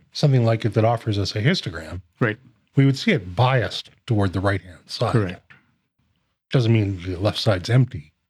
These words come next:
Speaker 2: No.
Speaker 1: But it's, it's certainly not equivalent.
Speaker 2: Yep.
Speaker 1: Okay. Most of the tones of the image are gonna fall above middle gray. And because the number of tones is reduced, we actually reduce contrast, don't we?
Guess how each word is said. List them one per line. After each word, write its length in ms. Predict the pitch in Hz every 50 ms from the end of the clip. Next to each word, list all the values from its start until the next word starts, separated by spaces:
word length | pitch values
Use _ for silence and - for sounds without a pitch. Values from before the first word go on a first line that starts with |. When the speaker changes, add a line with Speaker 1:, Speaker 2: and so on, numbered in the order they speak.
| _ _ _ _ _ _ _ _ _ -
Speaker 2:
No. 100 | 113 95
Speaker 1:
But 340 | 98 110 107 113 101 95 92
it's, 380 | 90 82 - - - - - - _ _ _ _ _ _ _ _ _ _ _ _ _ _ _ _ - -
it's 180 | - 120 110 -
certainly 320 | - - 151 123 120 113
not 240 | 107 104 101 98 - - _ _ _ -
equivalent. 640 | 110 - - - 123 113 90 85 76 - - _ _ _ _ _ _ _ _ -
Speaker 2:
Yep. 100 | 104 104 - _ _ _ _ _ - _ _ _ _ _ _ _ _ _ _ -
Speaker 1:
Okay. 300 | 151 - - 117 147 - - _ _ _ _ _ _ _ _ - - - - _ _ _ _ _ _ _ _ _ _ _ _ _ _ _ _ _ _ _ _ _ _ -
Most 180 | 113 123 131 -
of 0 | - 139
the 60 | -
tones 140 | 143 143 139
of 60 | 131 139
the 80 | 135
image 220 | 131 139 147 147 151
are 60 | 139
gonna 180 | 123 117 110
fall 340 | - - - 120 110 113 113
above 260 | 107 98 104 107 104 113
middle 220 | 110 110 117 117
gray. 360 | 110 - 92 101 113 160 180 - _ _ _ _ _ _ _ _ _
And 180 | - 127 113 110
because 460 | 107 107 - - - 196 240 233 233
the 60 | 196
number 280 | 147 117 110 107 101 104
of 100 | 107 101
tones 280 | - - 120 107 104 98
is 120 | 98 95
reduced, 460 | 92 98 87 90 92 95 98 - - _ _ _ _ _ _ _ _ _ _ _ _ _ _ -
we 80 | 151
actually 260 | 175 185 - - 165
reduce 420 | 131 110 113 110 104 165 202 170 -
contrast, 600 | - - 190 214 190 - - - - - - -
don't 180 | 123 135 131
we? 120 | - -